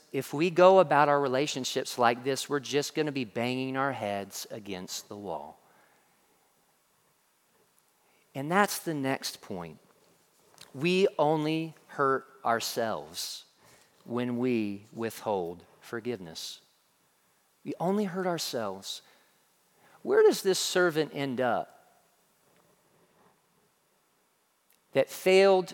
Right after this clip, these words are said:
to forgive, that withheld forgiveness? He ends up in prison, a prison of his own making,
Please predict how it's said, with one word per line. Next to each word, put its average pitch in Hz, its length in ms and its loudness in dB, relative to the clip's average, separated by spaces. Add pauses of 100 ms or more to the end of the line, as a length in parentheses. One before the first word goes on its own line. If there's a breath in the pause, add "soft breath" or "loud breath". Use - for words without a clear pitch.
to 151 140 -6
forgive, 123 600 2
that 123 140 0
withheld 190 840 6
forgiveness? 131 840 -2 (640 soft breath)
He 180 220 -4
ends 220 320 8
up 170 220 10
in 196 120 2
prison, 196 540 6 (1160)
a 151 80 0
prison 220 460 4
of 160 200 2
his 160 160 -2
own 175 300 0
making, 160 480 -4